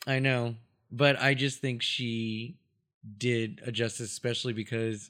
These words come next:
she was the only one that could see them, and she was kinda dealing with this stuff on her own, even though she did have friends, but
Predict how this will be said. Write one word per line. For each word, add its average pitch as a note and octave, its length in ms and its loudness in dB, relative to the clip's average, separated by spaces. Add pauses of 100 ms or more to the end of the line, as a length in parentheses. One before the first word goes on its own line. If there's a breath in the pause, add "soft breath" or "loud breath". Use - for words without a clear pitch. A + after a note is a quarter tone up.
(540 soft breath)
she - 160 0
was B2+ 140 2
the C#3 100 4
only C3+ 140 4
one C3+ 160 4
that B2+ 120 2
could A#2 140 -4
see C#3+ 280 0
them, A2 400 -2
and A2 580 -4 (680)
she C3+ 140 0
was A2+ 140 -4
kinda B2+ 320 0
dealing A#2+ 400 0
with A2 120 -4
this A2 140 -6
stuff A2+ 220 -6
on A2 80 -6
her A#2 180 -4
own, A#2+ 340 -2 (320 soft breath)
even B2 220 -2
though B2 100 0
she A#2+ 140 -2
did E3+ 220 6
have C3+ 200 6
friends, A#2 400 -2
but A2+ 280 0